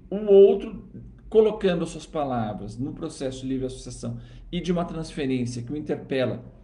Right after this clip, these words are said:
no núcleo do seu próprio ser, ele se encontre em atribuindo ao analista esse, essa tal posição, ele se descubra na sua própria posição, ah, subjetiva.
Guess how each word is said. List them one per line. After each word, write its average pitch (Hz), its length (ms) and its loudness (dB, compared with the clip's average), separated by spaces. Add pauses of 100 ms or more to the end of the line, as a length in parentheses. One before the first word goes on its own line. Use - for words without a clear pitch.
(320)
no 170 180 2
núcleo 196 460 6
do 139 100 -2
seu 139 220 -2
próprio 127 380 -2
ser, 196 460 -4
ele 202 160 -6
se - 180 -6
encontre 220 680 -2 (1300)
em 240 220 2
atribuindo 151 840 -2
ao 151 160 -4
analista 127 540 -4
esse, 113 240 -12 (180)
essa 117 220 -6
tal 117 360 -2
posição, 175 520 -6
ele - 80 -10
se - 140 -14
descubra 214 580 -8
na 208 80 -6
sua 190 160 -10
própria 190 400 -6
posição, 185 720 -4 (480)
ah, 139 540 0 (280)
subjetiva. 156 800 -4